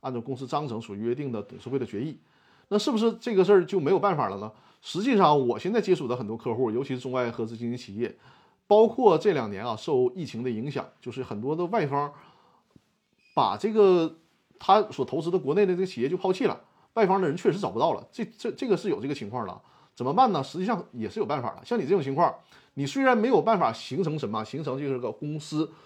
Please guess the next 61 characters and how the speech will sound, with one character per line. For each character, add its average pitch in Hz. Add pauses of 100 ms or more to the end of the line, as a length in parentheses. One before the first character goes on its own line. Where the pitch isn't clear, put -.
(180)
自 -
愿 240
的 160
解 101
散， 127 (300)
但 214
是 185 (140)
你 123
可 190
以 151
适 -
用， 165
我 120
这 220
个 208
之 208
前 156
在 185
我 123
的 135
多 156
次 160
的 143
讲 117
座 147
里 123
面 117
也 131
讲 123
过 95
啊， 95 (460)
你 139
可 240
以 226
适 -
用 233
公 208
司 214
法 170
的 117
什 107
么 95
呢？ 98
就 123
是 113 (300)
公 180
司 180
经 202
营 185
管 151
理 151
陷 -
入 180
僵 220
局， 127
从 135
而 110
要 113
求 113
解 107
散。 139